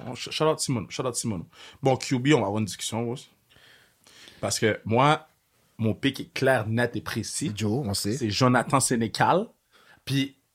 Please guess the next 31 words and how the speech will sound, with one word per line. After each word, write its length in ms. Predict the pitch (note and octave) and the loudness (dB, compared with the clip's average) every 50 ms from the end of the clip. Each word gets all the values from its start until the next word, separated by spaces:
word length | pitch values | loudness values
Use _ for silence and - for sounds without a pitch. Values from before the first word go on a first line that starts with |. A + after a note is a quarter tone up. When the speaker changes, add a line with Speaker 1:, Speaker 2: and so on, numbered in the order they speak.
| _ - | _ -8
Speaker 1:
il 80 | B2 B2+ | 2 6
y 60 | C#3 | 8
a 80 | C3+ A#2+ | 8 8
rien 260 | A2+ B2+ D3+ E3 F3 | 6 4 4 4 4
que 60 | D#3 | 4
vous 60 | C#3 | 0
pouvez 180 | A#2 A#2+ B2+ B2 | -2 0 2 2
me 100 | A#2+ A#2 | 2 2
dire 400 | G2 A2 B2 C#3+ D#3+ F#3 G#3+ - | 2 4 6 6 6 6 2 -2
qui 120 | - - C3+ | -2 2 2
va 60 | A#2+ | 2
me 60 | A#2 | 4
faire 180 | A2+ C3+ B2+ B2 | 4 2 2 2
bouger 560 | B2 A#2 B2 A#2+ G#2+ A#2+ C3 C3+ C#3+ E3+ - _ - - - _ _ | 2 0 0 0 2 4 4 4 2 0 -6 _ -20 -20 -20 _ _
que 100 | - C3+ | -2 -2
Jonathan 460 | B2 - - C#3 C#3+ C#3 - - D3 D3 | 0 4 4 6 6 6 6 4 0 0
Sénécal, 680 | - - B2+ A#2+ A2+ - - B2+ B2 C3 C3+ C#3+ E3+ - _ _ _ - | 0 0 -2 -2 -2 2 4 6 6 6 4 2 0 -6 _ _ _ -10
c'est 220 | - - - A2+ | -6 -2 -2 -2
pas 200 | - - C#3+ C#3 | 2 6 4 6
le 120 | B2+ A#2 | 6 4
greatest 480 | G2 G2 B2 C3 B2 A2+ B2 - - - | 0 2 2 2 4 4 2 -2 -2 -4
Q 160 | - C3+ A#2+ | -2 -2 -2
B 100 | A2 A#2 B2 B2 B2+ B2+ - _ _ _ _ _ _ _ - | 0 0 0 -2 -2 -4 -8 _ _ _ _ _ _ _ 8
all 200 | D3+ D3+ C#3+ - - | 8 8 8 4 4
time 240 | - D3+ C#3+ C#3+ C3+ | 4 4 4 4 2
des 100 | A#2 A#2 | -2 2
Carabins. 380 | - C3+ G#2 G#2 F#2+ F#2 F#2 - - _ | 4 2 2 2 0 -6 -6 -8 -10 _
Speaker 2:
Ben, 200 | - A2+ C3+ C#3 A2+ | 2 4 4 4 4
en 60 | B2 | 2
fait, 180 | - F3 F3 - | 4 4 4 4
regarde, 380 | - C3 A#2+ C3 A#2+ A#2 G#2 G2 | 4 0 4 4 4 2 2 0